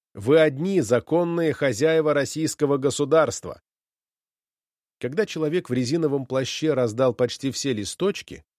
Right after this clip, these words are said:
около него, сильно протиснувшись плечом сквозь толпу, появился ночной сторож и, проговорив поспешно «Погоди-ка»,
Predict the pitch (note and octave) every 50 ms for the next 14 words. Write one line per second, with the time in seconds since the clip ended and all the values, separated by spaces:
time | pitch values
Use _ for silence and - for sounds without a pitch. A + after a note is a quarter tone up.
0 | _ _ _ _ _ _ _ _ _ _ _ _ _ _ _ _ _ _ _ _
1 | _ - D#3+ E3+ D#3 - E3+ D#3 D3+ D3+ D3 D3 D3+ D#3 D3 C3+ E3+ A3+ A3+ F#3
2 | A#2+ F2 - _ _ _ _ _ _ _ _ - - - - G3+ F3+ D#3 C#3 -
3 | - B2+ C3 B2+ - F3+ E3 C3+ - C#3+ B2+ A2+ - - B2 G#2+ - - - -
4 | _ _ - B2 C#3+ C3 - - D#3+ C#3 A2+ - - D3 D#3 C#3 - - D3 C3+
5 | C3+ B2+ _ - A3 A3 - - _ _ _ - C3+ C#3 C#3+ C#3+ D#3+ G#3 G#3+ F#3+
6 | - F#3 E3+ D#3+ D#3+ D3+ - F3+ F#3+ F#3+ - - - A3 F3+ D3 G#2+ F#2 - -
7 | B2+ - C#3 C#3+ C#3+ E3+ F3 F#3+ G3 G3 - - - C#3+ - - - D#3 D3 -
8 | - C#3+ C3 - - D#3 C#3 A#2+ C3+ B2 A2 G2+ G2 G2+ G2+ G2 - - F#3 G#3
9 | A3 G3